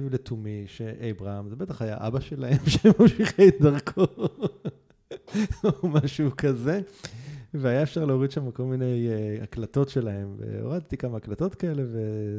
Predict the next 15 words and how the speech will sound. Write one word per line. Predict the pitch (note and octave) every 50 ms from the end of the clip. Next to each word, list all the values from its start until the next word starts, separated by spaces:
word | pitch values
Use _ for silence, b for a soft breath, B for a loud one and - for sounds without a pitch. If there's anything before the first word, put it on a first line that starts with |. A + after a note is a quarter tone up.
| G#2+ G#2
וזו | G#2+ G#2+ G#2+ G#2+
תקופה | - - - G#2+ - A#2
עוד | G#2
שהיה | - A2+ G#2
דיסקים | G2 F#2+ B2+ B2 - - - C3 B2
באוטו, | A2+ A#2 A#2+ A#2 - B2 A2
ושמתי | A2 - A#2+ A2 A2 A2+
על | G2+ G2
דיסק, | G2 B2+ E3+ E3 - -
צרבתי | - - A2+ A2 G#2+ - A#2
על | A2
דיסק, | A#2 D3+ F3 D3+ - -
ואני | B2+ A2+ G#2+ G2+
נוסע | G2+ G2 - - C3 B2
בנהיגה, | A2 G2+ G2+ G#2 F#2+ G2 G2+ G#2+ D3+ F3